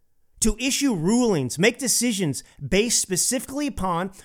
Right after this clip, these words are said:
what the Constitution says in the interpretation of the law. She's not even interpreting. She's ignoring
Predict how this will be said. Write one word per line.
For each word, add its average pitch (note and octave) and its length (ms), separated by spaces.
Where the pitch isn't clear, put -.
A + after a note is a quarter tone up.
what F#3 240
the G3+ 80
Constitution A#3 720
says F#3+ 300
in F3 60
the D#3 100
interpretation F3+ 720
of F3 60
the G#3+ 80
law. B3+ 200
She's D4+ 240
not D#4 180
even A#3 220
interpreting. F#3+ 680
She's D4 300
ignoring G#3+ 840